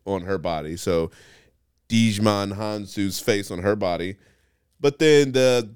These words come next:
cameo that they've been anticipating throughout the whole movie comes at the very end. After,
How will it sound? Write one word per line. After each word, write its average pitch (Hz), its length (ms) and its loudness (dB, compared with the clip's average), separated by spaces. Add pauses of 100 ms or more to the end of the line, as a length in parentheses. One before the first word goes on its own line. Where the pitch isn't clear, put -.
(140)
cameo 123 420 4
that 110 220 2
they've 107 160 -2
been 104 120 -2
anticipating 101 600 -4
throughout 95 220 -4
the 95 60 -8
whole 98 140 -4
movie 90 220 -8
comes 85 240 -8
at 82 100 -6
the 92 100 -4
very 98 320 0
end. 87 220 -8 (880)
After, 127 800 2